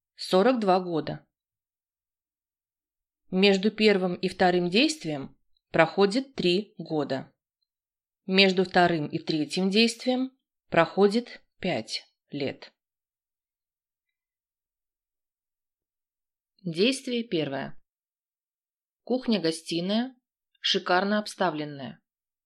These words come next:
Входит Виктория Пузакова. Она в красивом платье и с распущенными волосами. Ну вот он и наступил,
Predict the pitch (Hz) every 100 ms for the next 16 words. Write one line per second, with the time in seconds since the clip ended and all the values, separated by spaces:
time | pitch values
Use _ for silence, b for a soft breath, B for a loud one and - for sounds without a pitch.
0 | _ _ _ _ _ - 277 277 247 226
1 | 196 190 196 196 196 202 151 135 139 -
2 | _ _ _ _ _ _ _ _ _ 180
3 | 175 151 160 160 165 143 139 160 202 214
4 | 226 226 b b _ - 185 156 147 -
5 | 175 - 196 180 165 156 - 139 120 143
6 | - _ _ _ _ _ _ _ _ _
7 | _ - 233 254 311 262 240 233 - 214
8 | 175 160